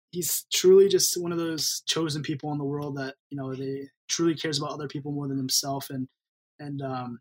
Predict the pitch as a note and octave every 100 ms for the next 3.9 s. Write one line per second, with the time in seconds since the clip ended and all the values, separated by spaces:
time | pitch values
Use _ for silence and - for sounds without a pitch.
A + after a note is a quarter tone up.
0 | - C#3+ D3+ - E3 D3+ - - D#3+ -
1 | C#3 D3+ D#3 - C3+ D3+ D3 C3+ C3 C3
2 | - _ _ _ D#3+ D3 D3 D3 - C#3+
3 | D3+ C#3+ - C#3 - - E3+ - -